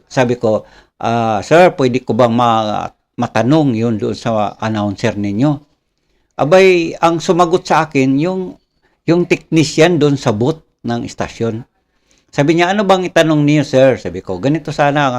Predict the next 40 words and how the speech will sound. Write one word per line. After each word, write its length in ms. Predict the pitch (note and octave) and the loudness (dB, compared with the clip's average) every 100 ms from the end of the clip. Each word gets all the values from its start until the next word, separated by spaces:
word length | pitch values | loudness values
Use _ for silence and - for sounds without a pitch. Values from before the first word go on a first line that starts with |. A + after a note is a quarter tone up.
| A#2+ | -8
aking 240 | - A#2+ | -6 -4
tanong, 240 | A#2 B2+ | -4 -4
ganito, 400 | G#2+ A2 G#2+ C3 | -4 -6 -2 -2
ganyan, 400 | A2 G#2 A2 A2+ | 0 -2 -4 -4
ganun, 320 | G2 G2+ G2+ F#2 | -6 -6 -6 -8
ganun." 240 | F2 F2+ - _ _ _ _ - | -10 -12 -16 _ _ _ _ -2
"Ay, 400 | D3+ A3 F#3+ - _ _ _ _ _ _ _ D3+ | 2 4 2 -6 _ _ _ _ _ _ _ -4
ako 160 | D3+ A3 | 2 4
na 80 | A3+ | 4
lang 160 | A3+ | 4
ang, 140 | A3 G3 | 2 -2
ako 320 | - E3+ A3 | -2 -2 0
na 80 | G#3 | 2
lang 240 | G#3+ G3+ | 2 0
ang 0 | |
sasagot 480 | F#3 F#3+ G3+ E3+ F3+ | 0 -2 0 2 0
niyan, 160 | F3+ E3+ | 0 -2
sir. 320 | D3+ A2 F2 - A#2+ | 2 0 -2 -8 -4
Wag 160 | C#3+ | -2
na 160 | D#3+ D#3+ | 0 0
lang 160 | D#3+ | 0
anong, 320 | D3+ D3 C#3+ C#3 | 0 0 0 0
ang, 400 | - C3+ B2+ - - | 0 0 -2 -6 -12
ang 240 | - B2+ C3 | -6 -4 -2
announcer." 480 | B2+ A#2+ A2+ G#2 F2+ _ _ _ _ - | 0 -2 -2 -6 -8 _ _ _ _ -4
Diba? 320 | B3 G#3 G3+ | 0 2 2
Parang 480 | G3 G3 G3+ G3+ F3+ | 2 2 2 0 -2
ba-, 240 | A2+ D3+ | 0 -2
salikwaot. 800 | - E3 E3 - F3 F3+ G3 - _ _ _ _ _ _ _ _ | -2 -2 -2 -2 -2 0 -2 -4 _ _ _ _ _ _ _ _
Kaya 260 | _ G#3 A#3 | _ 4 4
nga 160 | A3+ A3 | 4 4
tayo 120 | G#3 | 4
tuma-, 320 | G#3 F3 F3 - | 2 -2 -2 -6
na 240 | D3+ D3 D3+ | 0 0 2
tumawag 480 | D3+ D#3 C#3+ A2 | 4 6 6 4
dahil 240 | B2 F#3 G3+ | 4 2 2
para 240 | G3+ F#3 | 2 4
doon 320 | F3 B2+ C3+ | 2 2 2
sa 160 | D#3 D3+ | 0 -2
announcer, 400 | D3 A#2 G#2 F3 | 0 -2 -2 -6